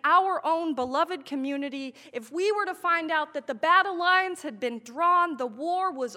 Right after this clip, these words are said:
on, and our loved ones, like brothers looking down the butt of their rifles in eighteen sixty-one, were on opposite sides.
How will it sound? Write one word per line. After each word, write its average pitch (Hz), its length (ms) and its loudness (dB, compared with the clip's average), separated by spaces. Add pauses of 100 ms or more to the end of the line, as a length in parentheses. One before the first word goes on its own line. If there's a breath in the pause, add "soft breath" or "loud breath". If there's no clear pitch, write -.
on, 330 500 -4 (260 loud breath)
and 240 240 -8
our 339 320 0
loved 277 420 -2
ones, 285 400 -4
like 233 320 -8
brothers 269 600 -6
looking 254 320 -8
down 240 260 -6
the 226 80 -10
butt 254 240 -6
of 262 140 -12
their 269 180 -6
rifles 254 560 -6
in 233 100 -10
eighteen 247 400 -14
sixty-one, 220 1080 -14 (460 soft breath)
were 214 160 -8
on 175 280 -10
opposite 233 760 -10
sides. - 720 -18